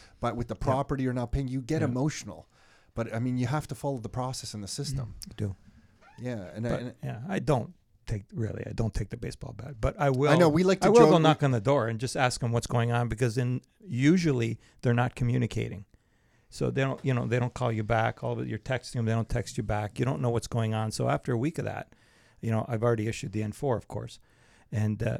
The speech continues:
Speaker 2: I just go bang on the door and just, you know, just tell me what's going on. That's all I ask them,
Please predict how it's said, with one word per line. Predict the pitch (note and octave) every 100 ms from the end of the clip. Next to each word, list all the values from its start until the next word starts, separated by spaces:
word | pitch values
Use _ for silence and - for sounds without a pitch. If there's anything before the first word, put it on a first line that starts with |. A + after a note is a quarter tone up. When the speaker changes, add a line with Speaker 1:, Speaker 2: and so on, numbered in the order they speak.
| -
Speaker 2:
I | A#2+
just | A#2+
go | -
bang | A2 A#2
on | A2
the | G#2+
door | C#3 G#3 - _ _ _
and | D3
just, | B2+ C3+ - - _
you | A3 C#3+
know, | C#3+
just | C#3 - - _
tell | -
me | F3+ F3+
what's | F3+
going | - F3 F#3+
on. | A#3 G3+ - _
That's | - -
all | D#3+
I | G#2+
ask | G#2 B2+
them, | - -